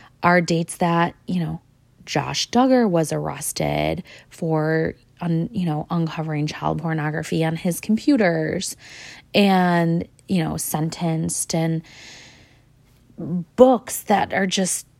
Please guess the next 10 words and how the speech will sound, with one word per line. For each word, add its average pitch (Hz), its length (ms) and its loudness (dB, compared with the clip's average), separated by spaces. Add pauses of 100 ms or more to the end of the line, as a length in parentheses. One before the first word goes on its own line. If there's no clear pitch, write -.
(140)
super 277 840 2
creepy, 196 1080 2 (1300)
like, 175 280 -4
referencing, 196 1500 0 (640)
again, 190 360 0
these 175 160 0
satanic 190 680 -2 (200)
rituals 190 1040 2 (100)
and 170 640 -2 (280)
art 202 520 2